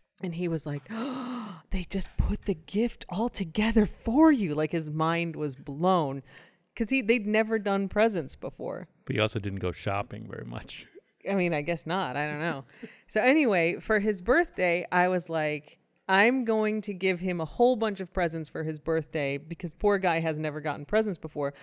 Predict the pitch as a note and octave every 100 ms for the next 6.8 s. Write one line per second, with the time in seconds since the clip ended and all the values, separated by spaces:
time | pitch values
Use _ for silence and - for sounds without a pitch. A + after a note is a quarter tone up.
0 | - - C4+ F3+ G#3 E3+ - F#3+ E3 D3
1 | - F3 D3 C3+ D3+ D3 F#3 D#3+ D3 C#3+
2 | C3 - G3+ D3+ A2 G2 E3 C#3+ F#2+ -
3 | - - A#3+ E3+ - E3+ - A3+ - G#3
4 | F#3 F3+ F#3 F3+ G3 G3+ G3+ - A3+ F#3+
5 | E3+ D#3+ D3+ - D#3+ E3 C3+ - _ -
6 | - A3 G#3+ A#3 F#3 F#3+ F#3